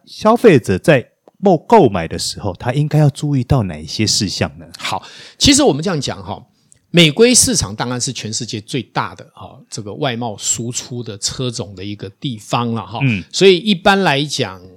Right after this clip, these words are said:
Speaker 2: 贸易商为什么主要以美规，是因为它的量体大。好，那再来，当然他们也都进比较高规的，所以在那边可以选到我们想要的比较顶级的车种跟配备。那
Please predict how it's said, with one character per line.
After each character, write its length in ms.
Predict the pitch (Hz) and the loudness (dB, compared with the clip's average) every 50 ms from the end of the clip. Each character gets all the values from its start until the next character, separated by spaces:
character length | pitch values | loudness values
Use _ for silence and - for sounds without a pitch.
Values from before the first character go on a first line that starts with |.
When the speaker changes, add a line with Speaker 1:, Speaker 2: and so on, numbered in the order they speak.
| - - | -10 -4
Speaker 2:
贸 220 | 165 202 196 190 | 0 0 2 2
易 60 | 190 | 2
商 180 | 160 180 185 190 | 2 2 2 2
为 80 | 185 | 0
什 100 | 143 139 | 0 -2
么 60 | 131 123 | -4 -6
主 220 | - - 104 113 | -6 -6 -4 -2
要 120 | 143 143 | 0 0
以 140 | 127 117 117 | 0 -2 -4
美 180 | 127 120 98 95 | -6 -6 -8 -8
规， 220 | 98 - 127 123 | -6 -4 -2 -2
是 140 | 117 - 147 | -2 -4 -4
因 80 | 139 139 | -6 -8
为 80 | 135 | -8
它 160 | - 120 127 | -8 -8 -8
的 80 | 120 113 | -8 -6
量 260 | 120 143 135 107 107 | -6 -6 -6 -6 -10
体 240 | 104 - 80 85 - | -14 -16 -18 -20 -8
大。 240 | _ - 113 104 92 - - _ _ _ _ - | _ -4 -4 -4 -6 -14 -20 _ _ _ _ -10
好， 160 | 113 92 - - - - _ _ | -10 -10 -10 -12 -20 -20 _ _
那 120 | - 170 170 | -6 -4 -2
再 200 | 143 202 180 147 | 0 2 2 2
来， 200 | 131 123 123 127 | 2 0 0 -2
当 200 | 131 - 147 143 | -2 -4 -4 -4
然 120 | 135 127 | -4 -6
他 140 | 123 127 139 | -6 -6 -8
们 100 | 135 123 | -6 -8
也 80 | 107 92 | -8 -10
都 160 | - 135 127 117 | -8 -8 -8 -8
进 200 | - - 135 98 | -8 -8 -10 -10
比 60 | 82 | -10
较 100 | - 120 110 | -12 -12 -10
高 200 | - 131 123 123 | -8 -6 -6 -6
规 300 | - - 143 143 147 135 | -6 -4 -2 -2 -2 -2
的， 180 | 131 107 90 - _ _ _ | -4 -6 -10 -12 _ _ _
所 120 | - - 160 | -2 0 0
以 40 | |
在 160 | 151 170 175 165 | 2 0 0 -2
那 80 | 170 | -2
边 100 | 170 165 | -4 -6
可 60 | 143 | -6
以 20 | 156 | -6
选 260 | 143 - - 98 104 | -6 -8 -8 -10 -8
到 120 | 113 135 | -6 -4
我 100 | 123 110 | -4 -4
们 100 | 101 113 | -6 -4
想 220 | 127 - - 120 - 98 | -4 -4 -4 -4 -6 -8
要 220 | 113 131 117 110 | -8 -6 -6 -8
的 220 | 104 104 98 98 123 _ _ | -8 -12 -14 -16 _ _ _
比 100 | - 101 | -18 -14
较 140 | 95 - 123 | -10 -10 -10
顶 220 | 113 - 120 98 98 | -10 -10 -10 -12 -10
级 180 | 98 - 98 | -10 -10 -8
的 100 | 107 120 | -6 -6
车 280 | 110 - - - 123 123 | -4 -4 -4 -2 -4 -4
种 260 | 113 - 107 85 98 - | -4 -6 -8 -10 -12 -14
跟 160 | - 117 117 | -14 -12 -10
配 220 | - - 151 117 | -4 -2 -2 0
备。 240 | 101 - 156 110 - _ _ - - - - - _ _ - | 0 0 0 0 -2 _ _ -20 -20 -20 -20 -20 _ _ -4
那 400 | 180 196 196 175 160 151 143 | 0 2 2 2 2 0 -4